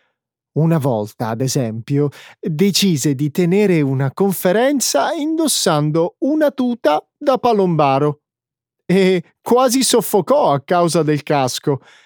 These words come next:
Inoltre, aveva un ocelot come animale da compagnia e amava portarlo a spasso al guinzaglio. Ma, sinceramente, Carla, io non credo affatto a questa storia.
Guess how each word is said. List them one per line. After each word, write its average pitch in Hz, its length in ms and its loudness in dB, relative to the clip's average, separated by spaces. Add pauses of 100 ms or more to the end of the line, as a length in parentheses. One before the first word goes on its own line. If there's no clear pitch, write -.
(360)
Inoltre, 151 760 0 (340)
aveva 147 460 2
un 175 240 2
ocelot 208 640 -2
come 190 400 2
animale 160 640 2
da 139 200 -2
compagnia 131 840 -2 (420)
e 190 180 2
amava 151 420 0
portarlo 196 680 -4
a 226 60 -2
spasso 240 720 -2
al 190 120 2
guinzaglio. 127 880 -2 (580)
Ma, 131 200 -4 (560)
sinceramente, 123 1300 -2
Carla, 120 560 -4 (480)
io 285 480 2
non 233 400 0
credo 208 380 0
affatto 151 540 -2
a 143 80 -2
questa 151 420 -2
storia. 143 680 0